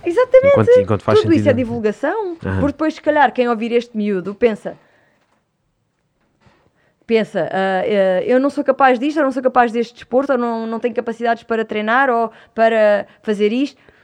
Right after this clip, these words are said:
Speaker 1: Porquê não? Se calhar ao ouvir a pessoa diz, "Ah, espera lá, se ele conseguiu, eu também consigo. Porquê que eu
Speaker 2: Uhum.
Speaker 1: não hei de conseguir?"
Speaker 2: Uhum.
Speaker 1: E lá está mais alguém a ir fazer um desporto por prazer, porque eu acho que uma coisa muito positiva no Muay Thai, o pessoal vê isto como um desporto, "Ah, então pessoas a baterem-se, são, é um desporto agressivo."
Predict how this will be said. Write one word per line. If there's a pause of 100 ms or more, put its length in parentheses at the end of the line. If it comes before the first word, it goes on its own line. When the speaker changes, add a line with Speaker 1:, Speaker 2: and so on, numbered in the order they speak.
(220)
Speaker 1:
Porquê
não?
Se
calhar
ao
ouvir
a
pessoa
diz,
"Ah,
espera
lá,
se
ele
conseguiu,
eu
também
consigo.
Porquê
que
eu
Speaker 2:
Uhum.
Speaker 1:
não
hei
de
conseguir?"
Speaker 2:
Uhum. (320)
Speaker 1:
E
lá
está
mais
alguém
a
ir
fazer
um
desporto (120)
por
prazer,
porque
eu
acho
que (560)
uma
coisa
muito
positiva
no
Muay
Thai, (520)
o
pessoal
vê
isto
como
um
desporto,
"Ah,
então
pessoas
a
baterem-se,
são,
é
um
desporto
agressivo."